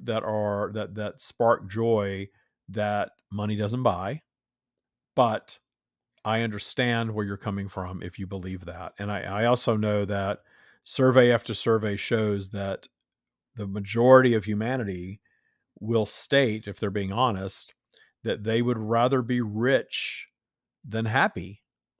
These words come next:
because they believe rich is possible. They don't necessarily believe true, authentic happiness is possible. Or they believe that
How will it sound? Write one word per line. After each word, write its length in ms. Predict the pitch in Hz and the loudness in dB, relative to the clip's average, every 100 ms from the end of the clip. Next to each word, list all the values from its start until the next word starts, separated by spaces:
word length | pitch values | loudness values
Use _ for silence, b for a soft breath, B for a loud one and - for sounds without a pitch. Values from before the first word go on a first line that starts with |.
| _ | _
because 240 | 120 127 110 | -4 -2 2
they 100 | 123 | 2
believe 500 | 107 107 143 196 160 | 2 2 2 2 2
rich 240 | 160 - | 0 0
is 80 | 135 | -8
possible. 560 | - 135 135 123 104 | 2 4 4 2 -4
They 120 | 101 98 | -4 -4
don't 220 | 107 123 | -6 -6
necessarily 500 | 107 - - 113 104 | -6 -6 -2 -2 -2
believe 420 | 104 107 104 95 | -4 -4 -4 -6
true, 360 | - - 127 101 | -10 -4 -2 -2
authentic 520 | 98 - 107 110 - | -4 -6 -6 -6 -8
happiness 600 | - 101 - 98 95 - | -6 -6 -6 -10 -8 -10
is 120 | - | -12
possible. 540 | - 87 - - 50 _ _ _ _ _ _ - | -6 -6 -6 -16 -20 _ _ _ _ _ _ -8
Or 180 | - 113 | -2 2
they 100 | 113 | 2
believe 500 | 107 107 123 127 117 | 0 0 2 4 4
that 420 | 113 110 110 - | 2 2 0 -4